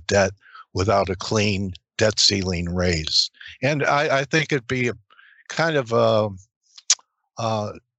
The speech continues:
sign of the times that besides all the problems we have that, uh, have happened through mismanagement, central planning, uh, deficits, that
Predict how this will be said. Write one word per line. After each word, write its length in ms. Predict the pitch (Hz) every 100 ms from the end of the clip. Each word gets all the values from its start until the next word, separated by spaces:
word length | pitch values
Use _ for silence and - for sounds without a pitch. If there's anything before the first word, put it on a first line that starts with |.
| _ _ -
sign 360 | - 151 151
of 120 | 143 107
the 100 | 90
times 920 | - 139 131 98 87 82 82 - - _ _ _ _
that 360 | 107 107 98 101 - _ _ _ _ _ -
besides 460 | - - 131 120
all 280 | - 120 127
the 100 | 120
problems 640 | 107 127 120 117 110 90 -
we 180 | 98
have 680 | 85 113 120 110 92 87 76 - _ _ _ _ -
that, 320 | 104 98 95 - _ - 107 - -
uh, 320 | 104 98 92 80 _ -
have 220 | 120 90
happened 500 | 123 123 120 101 92
through 480 | - 107 98 92 87 _ -
mismanagement, 960 | 156 156 110 98 101 95 - 104 98
central 340 | - 113 107 104
planning, 760 | - 104 98 101 101 98 95 - - - - - -
uh, 400 | 98 98 92 92 -
deficits, 640 | 127 123 107 - 95 - -
that 240 | 107 101